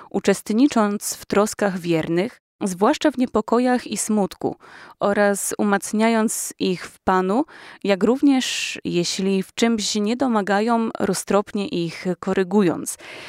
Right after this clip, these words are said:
Więc faktycznie to spotkanie ma wiele wymiarów, ale ja dopytam, czy skoro w takim razie jest nawet zapis w prawie kanonicznym,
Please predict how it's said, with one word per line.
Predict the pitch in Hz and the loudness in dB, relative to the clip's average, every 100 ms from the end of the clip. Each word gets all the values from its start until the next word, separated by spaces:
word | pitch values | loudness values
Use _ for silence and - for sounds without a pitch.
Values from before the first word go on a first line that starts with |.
| - - 185 | -8 -4 -2
Więc | 196 190 | -2 -2
faktycznie | - - 226 - 202 | -4 -2 -2 0 -6
to | 185 | -6
spotkanie | - 190 - 190 196 196 | -6 -8 -4 -4 -2 -2
ma | 180 180 180 | 0 -2 -4
wiele | 196 180 202 202 196 196 | -6 0 2 2 0 -2
wymiarów, | 180 202 208 190 175 175 262 - - - - - | -2 0 0 0 0 0 -2 -8 -18 -16 -14 -4
ale | 214 | 0
ja | 240 | 2
dopytam, | 247 240 240 247 277 - - | 2 0 -2 -2 -2 -2 -8
czy | - | -8
skoro | - - 220 | -4 0 -2
w | - | -2
takim | - - 185 | -10 -6 -2
razie | 196 185 185 - - - | -2 0 -4 -6 -20 -4
jest | 185 220 | 0 4
nawet | 254 202 185 | 4 2 -2
zapis | 170 196 - 160 - - | 0 -2 -2 -8 -6 -8
w | - - 196 180 175 | -12 -8 -2 0 -2
prawie | - 190 185 185 | -2 0 0 0
kanonicznym, | 190 190 185 175 - 202 233 | 0 0 -2 -2 -4 0 0